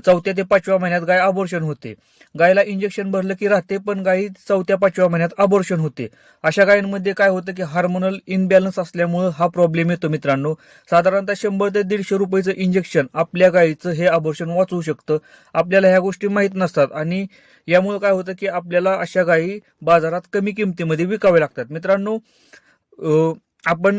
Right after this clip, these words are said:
इंजेक्शनाविषयी माहिती देणार आहे. सगळ्यात महत्त्वाचं आहे की इंजेक्शनांची माहिती असणं. तर मित्रांनो, काय करायचं की ज्या टायमिंगला आपण गाय तिसऱ्या महिन्यामध्ये चेक करतो, त्या टायमिंगपासून ते साधारणतः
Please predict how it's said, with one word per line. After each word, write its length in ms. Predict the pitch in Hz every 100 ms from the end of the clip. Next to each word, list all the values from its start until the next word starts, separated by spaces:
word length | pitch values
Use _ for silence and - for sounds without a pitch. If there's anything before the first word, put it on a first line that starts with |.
| 208
इंजेक्शनाविषयी 760 | 190 190 190 - 190 196 190 196
माहिती 300 | 190 175 180
देणार 260 | 180 170
आहे. 140 | 160 175 - -
सगळ्यात 300 | 190 196 202
महत्त्वाचं 440 | 202 190 190 185 190
आहे 160 | 180
की 260 | 175 196 208
इंजेक्शनांची 580 | 185 175 175 185 175 190
माहिती 300 | 190 180 165
असणं. 360 | 151 - 131 113 _ _ - _
तर 80 | 165
मित्रांनो, 440 | 180 196 202 214 214 - 170
काय 140 | 185 196
करायचं 380 | 202 190 170
की 160 | 185 190
ज्या 140 | 170
टायमिंगला 500 | 190 202 185 190 190 -
आपण 300 | 170 165 175
गाय 220 | 165 175
तिसऱ्या 360 | 170 196 175 190
महिन्यामध्ये 420 | 185 170 175 175
चेक 240 | 170 208 190
करतो, 360 | 196 160 143
त्या 160 | 135 180
टायमिंगपासून 640 | 196 185 175 175 175 175
ते 160 | 175 170
साधारणतः 400 | 180 175 170